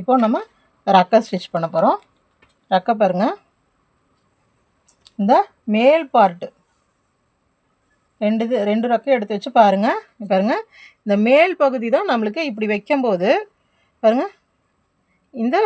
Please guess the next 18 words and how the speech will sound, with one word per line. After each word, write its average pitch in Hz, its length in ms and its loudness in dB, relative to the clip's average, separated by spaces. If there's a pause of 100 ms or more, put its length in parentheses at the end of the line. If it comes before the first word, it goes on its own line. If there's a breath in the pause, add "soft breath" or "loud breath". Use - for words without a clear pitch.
(220)
பெருசா 277 420 0
இருக்கிற 220 200 -4 (100)
பார்ட் 202 300 -2
வந்து 262 180 -6
நம்மளுக்கு 196 300 -6 (460 soft breath)
மேலே 247 300 2
வரணும், 240 300 -2
சின்னதா 285 300 -4
இருக்கிற 208 280 -4
பார்ட் 269 220 2 (100)
கீழே 185 240 -2
வரணும். 170 260 -8 (340 soft breath)
இப்போ 302 160 0 (120)
நீ-, 220 300 -4 (180)
நீங்களே 349 300 -4
இப்படி 277 160 -2
வச்சு 220 200 -6
பார்த்துக்கோங்க. 190 460 -4